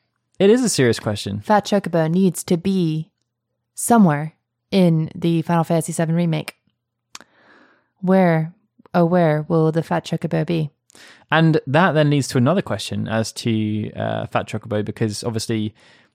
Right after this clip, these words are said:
Speaker 1: that could only be summoned, uh, I think it's one sixteenth of the time,
Speaker 2: Mm.
Speaker 1: and the, uh, the, the, the other sixteenths of the time you'll get Chocomog.
Speaker 2: Mm-hmm.
Speaker 1: Are they gonna have stuff like that in the remake? Where,
Speaker 2: Mm.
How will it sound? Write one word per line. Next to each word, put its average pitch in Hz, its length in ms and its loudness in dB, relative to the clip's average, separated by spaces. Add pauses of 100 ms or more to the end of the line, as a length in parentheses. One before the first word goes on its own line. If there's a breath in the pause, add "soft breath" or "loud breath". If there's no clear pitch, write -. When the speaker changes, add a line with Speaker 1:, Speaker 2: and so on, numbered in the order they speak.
Speaker 1:
that 131 280 2
could 131 120 0
only 127 260 2
be 113 100 -4
summoned, 117 680 0 (360)
uh, 107 640 0
I - 60 -6
think 139 140 -4
it's - 140 -10
one 113 380 0
sixteenth - 720 -8
of 127 120 -4
the 127 80 -6
time, 147 480 0 (160)
Speaker 2:
Mm. 180 300 2 (140)
Speaker 1:
and 117 140 -2
the, 117 120 0
uh, 113 160 0
the, 107 160 -6 (160)
the, 104 260 -6
the 120 120 -2
other 117 320 2 (420 soft breath)
sixteenths - 880 -6
of 107 60 -6
the 117 140 0
time 120 460 2
you'll 117 140 2
get 104 220 -2
Chocomog. 113 480 -2 (220 loud breath)
Speaker 2:
Mm-hmm. 170 340 2 (800 loud breath)
Speaker 1:
Are 156 140 0
they 196 120 2
gonna 190 180 4
have 180 260 0
stuff - 240 -2
like 104 140 -2
that 107 220 0
in 110 100 0
the 107 80 0
remake? 101 600 -4
Where, 113 460 4
Speaker 2:
Mm. 165 400 -2